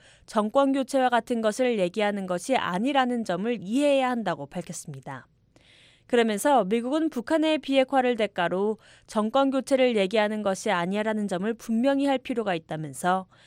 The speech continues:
미국은 실제로 북한이 베트남, 타이완과 같은 길을 걸을 수 있도록 돕는 것에 대해 얘기하고 있는 것이라고 강조했습니다.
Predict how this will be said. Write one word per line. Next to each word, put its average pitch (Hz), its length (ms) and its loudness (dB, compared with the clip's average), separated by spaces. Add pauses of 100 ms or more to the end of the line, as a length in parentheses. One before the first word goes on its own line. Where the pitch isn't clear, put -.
(360)
미국은 247 340 0
실제로 220 640 0
북한이 262 420 -2
베트남, 285 600 0
타이완과 311 580 0
같은 247 380 0
길을 226 300 0
걸을 190 280 -2
수 - 160 -8
있도록 185 460 -4
돕는 233 420 0
것에 262 300 0
대해 214 360 -2
얘기하고 254 540 0
있는 233 240 -2
것이라고 170 520 -6
강조했습니다. 139 920 -10